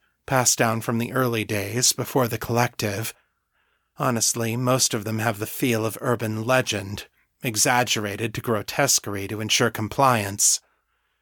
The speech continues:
Evidently, Peter didn't take them at face value." Still, how could he take a risk like that? He's twenty-five, not some addle-brained teenager.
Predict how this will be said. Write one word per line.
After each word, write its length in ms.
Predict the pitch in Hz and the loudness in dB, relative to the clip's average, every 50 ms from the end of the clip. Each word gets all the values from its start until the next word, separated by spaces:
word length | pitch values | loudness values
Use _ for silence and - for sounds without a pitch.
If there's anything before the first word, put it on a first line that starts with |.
| _ _ - | _ _ 0
Evidently, 560 | 185 175 160 175 165 165 160 151 139 143 143 | 0 4 4 6 4 4 4 4 4 4 4
Peter 360 | 131 - - 147 127 123 120 | 2 4 4 4 6 6 4
didn't 320 | 113 117 113 104 117 120 120 | 4 2 0 0 0 -2 -4
take 320 | - - 147 127 - - | 0 0 0 0 0 -2
them 160 | 117 107 104 | -6 -4 -4
at 120 | 113 123 - | -6 -6 -6
face 360 | - 139 123 117 104 - - | -4 -2 -2 2 2 2 2
value." 600 | 123 127 131 131 123 113 104 101 101 104 98 - _ _ _ _ _ _ _ _ _ _ _ _ _ _ _ _ _ _ _ _ - - | 2 4 4 4 4 2 0 -2 -4 -6 -8 -12 _ _ _ _ _ _ _ _ _ _ _ _ _ _ _ _ _ _ _ _ -4 0
Still, 480 | - - - - 262 285 262 156 110 | 2 2 4 4 4 4 4 4 2
how 240 | - - - 220 233 | 0 0 2 2 2
could 160 | 233 - 254 | 4 4 4
he 100 | 269 240 | 4 4
take 260 | - - - 180 - | 4 2 0 0 0
a 60 | 160 143 | 0 -2
risk 500 | 131 131 135 170 220 233 - - - - | -2 -2 0 4 4 6 6 4 4 4
like 280 | 120 104 98 - - | 2 2 2 2 -2
that? 400 | - 107 104 101 110 113 - - _ _ _ _ _ _ _ _ _ | -4 -2 -2 -4 -6 -8 -10 -16 _ _ _ _ _ _ _ _ _
He's 200 | - 214 - - | 4 4 6 6
twenty-five, 1120 | - - 226 240 240 233 - 247 214 - - - 165 180 220 240 180 110 101 92 - - - - | 4 4 4 4 4 4 4 0 0 0 2 4 4 6 6 4 4 2 0 -4 -6 -8 -8 -4
not 160 | - 180 - - | -4 0 2 2
some 200 | - 196 156 156 - | 2 2 2 0 -4
addle-brained 680 | - 139 143 151 165 151 135 123 123 135 147 135 117 113 | 0 2 2 4 4 2 0 2 2 2 4 2 2 -2
teenager. 800 | - - 139 165 190 180 107 98 101 - - 104 107 143 190 | -2 -2 0 2 4 4 2 2 0 0 2 2 2 2 0